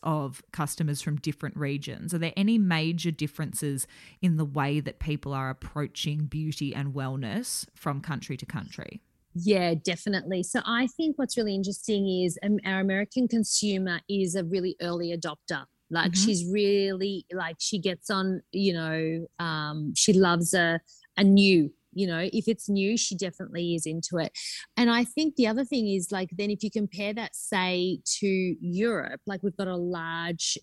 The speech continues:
Speaker 2: um, customer base in France. So they are very big on collagen, ingestibles. They've been having that kind of stuff for a long time. So whereas for us, it was all very new,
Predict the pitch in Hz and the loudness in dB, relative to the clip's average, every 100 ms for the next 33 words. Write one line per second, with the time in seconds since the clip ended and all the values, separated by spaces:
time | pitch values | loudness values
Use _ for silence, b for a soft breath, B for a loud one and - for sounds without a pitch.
0 | - 170 156 156 156 160 156 B B B | -4 -2 -2 -2 2 2 2 B B B
1 | B B - 208 - 202 180 175 170 175 | B B 0 4 6 4 4 2 2 0
2 | 175 - 185 131 - 202 175 196 208 220 | -2 2 2 0 -4 -4 -2 -2 -2 -2
3 | 202 185 165 160 185 175 175 185 175 175 | -2 -4 -4 2 4 4 4 4 4 2
4 | 170 160 - 165 156 151 156 - - - | 2 0 -6 -4 -2 -2 -4 -4 -12 -2
5 | 208 190 175 175 170 170 190 185 180 - | 4 6 6 4 2 2 4 4 4 0
6 | - 180 175 170 185 208 202 190 - 202 | -2 2 2 4 2 4 2 2 -2 -2
7 | 202 208 196 180 - - 185 160 - - | 2 2 2 0 -8 -6 -4 -4 -2 0
8 | 165 - 185 170 165 165 175 - 180 170 | -2 -2 0 2 2 0 -2 -2 0 0
9 | 160 180 175 185 180 - 180 208 - 180 | 0 0 2 4 2 0 -2 -2 -2 -2
10 | 196 185 190 190 190 190 190 190 | 0 0 0 0 2 4 4 4